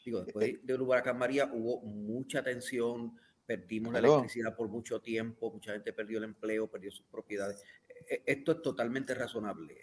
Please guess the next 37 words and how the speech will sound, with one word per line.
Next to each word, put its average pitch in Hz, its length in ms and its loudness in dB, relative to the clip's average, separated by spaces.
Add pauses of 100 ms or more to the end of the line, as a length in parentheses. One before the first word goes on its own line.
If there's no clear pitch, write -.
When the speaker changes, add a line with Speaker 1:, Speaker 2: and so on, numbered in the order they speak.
Speaker 2:
Pues - 120 8
seguro, 175 640 12 (340)
pues 110 240 4
seguro 131 480 12
que 127 160 10
es 120 40 6
totalmente 147 480 10
razonable 147 420 10
y 220 40 12
lo 165 80 12
vemos 135 200 6
todos 165 140 8
los 143 100 10
días. 147 280 8 (400)
Y 131 180 12
en, 123 220 12
y 123 160 12
en 117 120 12
mi 117 80 8
oficina 117 580 6
más 110 340 8
vemos 113 280 8
después 113 280 10
de 110 100 12
la 127 120 12
pandemia. 131 680 6 (280)
El, 113 260 12
el, 110 380 12
el 101 380 12
personal 104 500 10
y, 190 100 12
y 117 160 12
la, 98 340 6 (220)
la 117 180 12
sociedad 107 360 12
está 104 220 12
traumatizada 208 1000 8